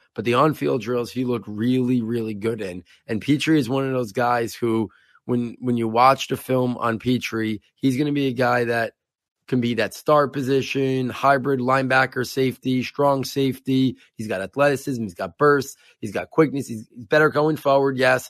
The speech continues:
He's got good play strength, great toughness and effort, good instincts and play recognition.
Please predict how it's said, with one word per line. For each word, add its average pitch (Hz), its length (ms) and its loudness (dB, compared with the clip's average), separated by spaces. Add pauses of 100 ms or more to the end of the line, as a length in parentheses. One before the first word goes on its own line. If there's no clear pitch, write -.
(160)
He's 110 120 -6
got 92 100 -4
good 139 180 0
play 131 200 2
strength, 127 320 -2
great 127 220 0
toughness 131 400 0
and 127 80 -6
effort, 127 380 -6
good 135 160 4
instincts 135 440 -2
and 110 80 -6
play 127 200 2
recognition. 120 880 -2